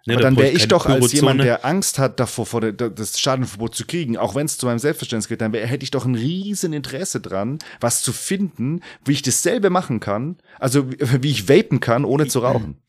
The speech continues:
Speaker 1: Ja, aber ich bin doch darauf angewiesen, dass diejenigen, die es legalisieren müssen, also Politik und Verbände,
Speaker 2: Mhm.
Speaker 1: mit mir sprechen. Und
Speaker 2: Das
Speaker 1: das
Speaker 2: stimmt.
Speaker 1: machen die ja nicht. Es gibt ja kein Interesse
Speaker 2: Aber weil
Speaker 1: von
Speaker 2: man übers
Speaker 1: Politik
Speaker 2: Falsche
Speaker 1: und Verbände.
Speaker 2: spricht. Man spricht ja drüber, wie kann ich den, wie kann ich die jetzige Pyro, diese, diese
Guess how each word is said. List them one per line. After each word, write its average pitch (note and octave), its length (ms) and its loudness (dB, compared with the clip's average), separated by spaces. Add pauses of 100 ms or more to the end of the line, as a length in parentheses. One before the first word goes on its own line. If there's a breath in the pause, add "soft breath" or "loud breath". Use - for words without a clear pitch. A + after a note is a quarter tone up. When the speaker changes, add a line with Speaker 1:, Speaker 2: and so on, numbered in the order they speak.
(220 soft breath)
Speaker 1:
Ja, C3+ 260 0
aber A2+ 220 -2
ich A#2+ 160 -6
bin B2 140 -2
doch A#2+ 120 -2
darauf A2+ 240 -2
angewiesen, B2 600 -4
dass A#2 200 -2
diejenigen, A#2 560 -4
die A#2 80 -8
es A2 120 -8
legalisieren A2 680 -6
müssen, A2 460 -4 (640)
also A2 220 -2
Politik A2 440 -4
und G#2 140 -4
Verbände, A2+ 420 -2
Speaker 2:
Mhm. A#2 220 -6 (120)
Speaker 1:
mit A2+ 200 -6
mir G#2+ 80 0
sprechen. - 480 -2 (600 loud breath)
Und B2 120 -2
Speaker 2:
Das G#2+ 60 2
Speaker 1:
das A2+ 80 4
Speaker 2:
stimmt. D3 180 4
Speaker 1:
machen D3+ 120 0
die A#2 80 2
ja A#2 140 4
nicht. G#2+ 280 -2 (180 loud breath)
Es B2+ 140 -2
gibt - 180 -4
ja C#3+ 80 2
kein B2 260 -2
Interesse A#2+ 360 -2
Speaker 2:
Aber B2 80 2
weil D3 60 8
Speaker 1:
von D3+ 60 6
Speaker 2:
man D3 80 8
übers C#3 240 8
Speaker 1:
Politik C3 200 4
Speaker 2:
Falsche C#3 200 2
Speaker 1:
und C3 60 4
Verbände. C3+ 240 4
Speaker 2:
spricht. - 200 -16
Man B2 100 2
spricht - 340 0
ja B2+ 80 4
drüber, B2 600 2
wie A#2 220 -4
kann B2+ 200 0
ich A2 120 -4
den, A2+ 320 2
wie B2+ 100 -2
kann B2 140 0
ich G2 100 -4
die G2+ 140 -6
jetzige C#3+ 460 0
Pyro, C3+ 340 0
diese, D3 380 -2
diese E3 320 -2